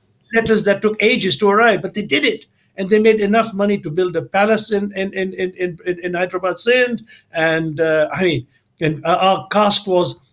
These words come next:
the lowest of the low castes. They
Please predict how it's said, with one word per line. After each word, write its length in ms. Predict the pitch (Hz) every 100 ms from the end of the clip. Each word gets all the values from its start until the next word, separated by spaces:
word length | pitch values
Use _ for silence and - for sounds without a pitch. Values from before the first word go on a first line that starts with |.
| -
the 100 | 147 165
lowest 380 | 196 208 202
of 80 | 185
the 60 | 160
low 320 | 160 208 180
castes. 500 | 147 151 - - - - _ -
They 500 | 143 214 214 202